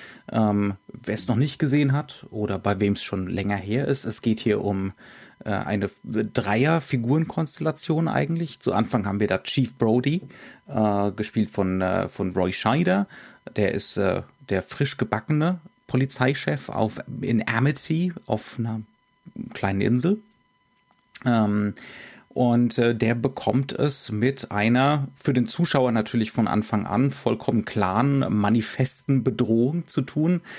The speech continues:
Für ihn natürlich nicht unbedingt von Anfang an klar, äh, zuerst. Und das ist unser erstes Setpiece. Und das ist, was ich meine mit sich ein bisschen, ne, schon strukturierter an die Dramaturgie ranwagen. Wir bekommen ein erstes Setpiece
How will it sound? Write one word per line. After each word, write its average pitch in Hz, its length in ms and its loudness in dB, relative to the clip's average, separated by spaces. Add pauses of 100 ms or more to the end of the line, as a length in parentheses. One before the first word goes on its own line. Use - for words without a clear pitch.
(160)
Für 151 180 0
ihn 156 380 4 (220)
natürlich 110 400 0
nicht 127 340 0
unbedingt 147 480 2
von - 160 -2
Anfang 127 300 0
an 131 180 0
klar, 127 360 2 (360)
äh, 101 300 2
zuerst. - 720 0 (100)
Und 110 160 -2
das 104 140 -2
ist 87 80 -6
unser 107 260 -4
erstes - 380 -4
Setpiece. 151 580 -2
Und 107 140 0
das 104 120 -4
ist, 107 160 -6
was 104 120 -6
ich 101 140 -6
meine 110 360 2
mit 135 280 2 (120)
sich 107 240 -6
ein 110 80 -2
bisschen, 110 500 0
ne, 156 220 2
schon 117 420 0
strukturierter 135 1000 0
an 113 100 0
die 113 100 0
Dramaturgie 107 760 0
ranwagen. 135 680 0 (520)
Wir 117 100 2
bekommen 107 300 2
ein 104 80 2
erstes 151 340 0
Setpiece 120 600 0